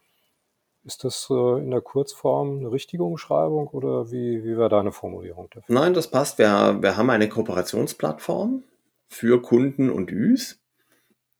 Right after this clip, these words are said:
Speaker 2: aber wir haben die auch im Internet, also internetbasiert.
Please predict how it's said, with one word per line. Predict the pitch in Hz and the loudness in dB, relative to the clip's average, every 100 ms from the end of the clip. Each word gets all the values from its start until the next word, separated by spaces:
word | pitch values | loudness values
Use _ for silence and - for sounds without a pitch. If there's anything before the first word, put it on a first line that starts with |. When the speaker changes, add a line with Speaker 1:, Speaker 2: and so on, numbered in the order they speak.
| - | -10
Speaker 2:
aber | - 98 98 | -2 2 2
wir | 101 98 | 2 2
haben | 117 139 | 2 2
die | 127 120 127 | 2 2 4
auch | 90 110 - | 6 4 0
im | - 101 | -4 -2
Internet, | - 127 165 175 254 - - - _ _ _ _ _ _ _ - | -2 -2 0 0 -2 -4 -14 -16 _ _ _ _ _ _ _ -6
also | 101 92 107 | -2 0 0
internetbasiert. | 113 104 95 87 - 85 80 90 147 247 - | 0 -2 -2 -4 -4 -6 -6 -2 0 -2 -10